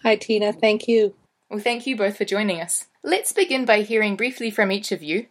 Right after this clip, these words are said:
Speaker 2: how long you've been independent, what you love about it, and even what you dislike about it.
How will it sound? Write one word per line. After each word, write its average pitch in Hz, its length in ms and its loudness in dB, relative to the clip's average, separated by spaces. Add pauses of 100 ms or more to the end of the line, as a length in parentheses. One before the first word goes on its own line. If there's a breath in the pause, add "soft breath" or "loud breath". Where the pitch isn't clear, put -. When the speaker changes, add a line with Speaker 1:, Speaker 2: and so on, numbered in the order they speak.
Speaker 2:
how 285 160 6
long 330 220 6
you've 285 160 -2
been 240 200 2
independent, 190 720 -2
what 269 200 0
you 240 100 0
love 190 180 6
about 170 300 0
it, 240 160 2 (260 soft breath)
and 285 160 -2
even 269 460 0
what 226 160 4
you 226 140 -2
dislike 175 580 0
about - 240 -8
it. - 140 -12